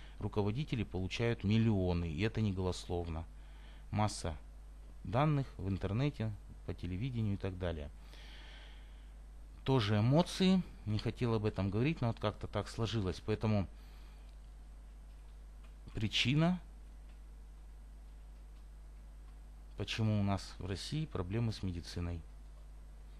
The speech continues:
Может быть, не очень точно сформированная, но по-другому, по-простому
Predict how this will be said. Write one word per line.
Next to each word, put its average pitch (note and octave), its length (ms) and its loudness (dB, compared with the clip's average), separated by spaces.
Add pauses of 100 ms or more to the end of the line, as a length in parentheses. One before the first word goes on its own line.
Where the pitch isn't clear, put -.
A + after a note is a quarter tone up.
Может A#2+ 220 4
быть, G2 160 0
не G2+ 60 2
очень G2 260 2
точно F#2 320 -2
сформированная, C3 840 2 (720)
но C3+ 300 4 (200)
по-другому, A#2+ 520 4
по-простому G#2 760 2